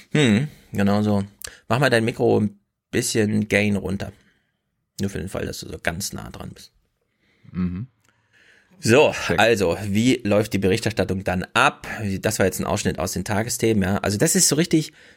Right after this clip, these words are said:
Speaker 1: wir wollen's so produzieren, dass die Tagesthemen gar nicht drum rumkommen, es so zu senden, ja. Medienpreis, Barbara Schöneberger moderiert, Berlin, äh, Fernsehkamera da, alles, alles gemacht dafür, ja. So, so geht's.
Speaker 2: Mhm.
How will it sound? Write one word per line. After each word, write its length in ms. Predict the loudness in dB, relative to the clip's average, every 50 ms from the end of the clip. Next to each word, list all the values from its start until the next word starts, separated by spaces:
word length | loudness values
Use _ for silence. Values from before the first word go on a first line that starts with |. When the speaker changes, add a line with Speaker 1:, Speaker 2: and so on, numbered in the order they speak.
| _
Speaker 1:
wir 220 | 0 2 2 4 4
wollen's 340 | 4 4 4 2 0 2 2
so 140 | 2 2
produzieren, 540 | 2 2 2 2 2 2 2 2 2 2 2
dass 80 | 0 -2
die 120 | -6 -6
Tagesthemen 460 | -4 -2 -2 -2 -4 -4 -4 -4 -2
gar 140 | 0 -2 -2
nicht 140 | -2 -4 -6
drum 280 | -4 -4 -2 -2 -2 -2
rumkommen, 960 | -4 -4 -2 2 2 2 2 2 -2 -4 -2 0 0 2 2 0 -2 -4 -6 -10 -16 -20 -20 _ _
es 220 | -2 -2 -2 0 0
so 120 | -2 -2
zu 160 | -2 -2 -2
senden, 400 | 0 0 2 2 0 0 -2 -4
ja. 340 | -6 -6 -6 -6 -6 -8 -10 _ _ _ _ _ _ _ _ _ _ _ _ _ 0
Medienpreis, 720 | 2 2 4 2 2 0 0 2 2 4 4 2 0 0
Barbara 300 | 0 0 0 0 0 -2
Schöneberger 500 | -2 -2 -2 -2 0 0 -2 0 0 0
moderiert, 800 | 0 0 0 0 -2 -2 0 0 2 2 2 2 0 0 -2 -4
Berlin, 960 | -2 -2 0 0 0 -2 0 0 0 0 0 0 -2 -2 -2 -4 -4 -6 -4
äh, 400 | -2 -2 0 0 -2 -2 -4 -6
Fernsehkamera 560 | -6 -6 -6 -6 -6 -6 -6 -8 -6 -8 -8
da, 180 | -8 -8 -10 -8
alles, 380 | -4 -4 -2 -2 -2 -4 -8 -6
alles 260 | -4 -4 -4 -4 -2
gemacht 680 | -2 0 0 2 2 0 0 -4 -6 -8 -10 -12 -12 -10
dafür, 440 | -8 -8 -8 -8 -8 -8 -8 -8 -6
ja. 200 | -6 -6 -6 -2
So, 180 | -2 -2 0
so 140 | 0 0 0
geht's. 380 | 0 0 -2 -2 -4 -8 -12
Speaker 2:
Mhm. 60 | -12